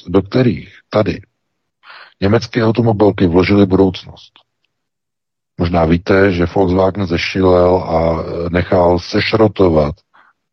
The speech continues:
linku ve, eh, v Duž-, no, v, ne, ne, nebo to nebylo tady, to, to bylo ve Španělsku, jo, ne,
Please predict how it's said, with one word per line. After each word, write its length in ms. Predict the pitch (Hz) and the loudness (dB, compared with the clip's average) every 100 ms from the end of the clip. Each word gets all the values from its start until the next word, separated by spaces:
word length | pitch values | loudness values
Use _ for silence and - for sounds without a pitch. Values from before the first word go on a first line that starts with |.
| - | 2
linku 600 | 87 98 110 87 73 80 - _ _ _ _ _ _ - | 4 4 2 0 -2 -6 -16 _ _ _ _ _ _ -8
ve, 440 | 85 85 82 78 | 0 2 2 2
eh, 760 | 78 - - 90 87 85 80 80 | -2 -8 -10 -2 0 2 2 0
v 60 | 80 | 0
Duž-, 240 | 90 82 82 85 - _ - - - _ _ _ - | 2 0 -4 -16 -20 _ -2 -2 -2 _ _ _ -12
no, 580 | 80 78 73 - 71 73 | -6 -4 -4 -6 -8 -8
v, 300 | 78 - - - - - - _ _ - | -12 -14 -16 -16 -16 -16 -20 _ _ -4
ne, 160 | 80 | -2
ne, 200 | 78 82 | 0 0
nebo 260 | 76 82 85 | 2 2 2
to 120 | 85 | 4
nebylo 360 | 82 85 110 92 | 2 2 2 2
tady, 360 | 90 - - - - - - _ - | 0 0 -2 -4 -14 -20 -20 _ -14
to, 120 | - | -12
to 100 | - | -6
bylo 160 | 78 73 | -4 0
ve 80 | 78 | -2
Španělsku, 720 | - 117 131 113 - - 85 - 131 | 0 2 2 2 0 2 2 2 2
jo, 200 | 95 82 | 4 2
ne, 220 | 76 71 | 2 -4